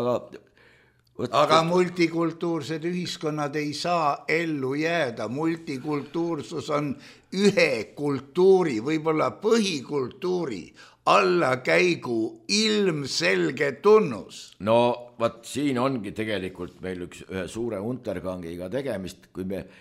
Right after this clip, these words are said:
Speaker 1: kõike võtame enda järgi ja tuleb meelde,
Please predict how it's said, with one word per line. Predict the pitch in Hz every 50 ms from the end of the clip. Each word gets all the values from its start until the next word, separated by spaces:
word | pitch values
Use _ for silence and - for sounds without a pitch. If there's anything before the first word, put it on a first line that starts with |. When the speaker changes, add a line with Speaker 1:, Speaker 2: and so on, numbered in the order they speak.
| - - _ _ _ _ -
Speaker 1:
kõike | 143 170 165 - - - - 101 101
võtame | 101 107 104 - - 95 90 90 95 90 - -
enda | 131 139 156 147 135 117 90 90 98 98
järgi | 107 127 147 165 160 135 123 - 107 113 98 - - - - - - - - _ _ _ -
ja | 101 117 -
tuleb | - 190 196 185 151 - -
meelde, | 165 190 175 151 - - 120 117 107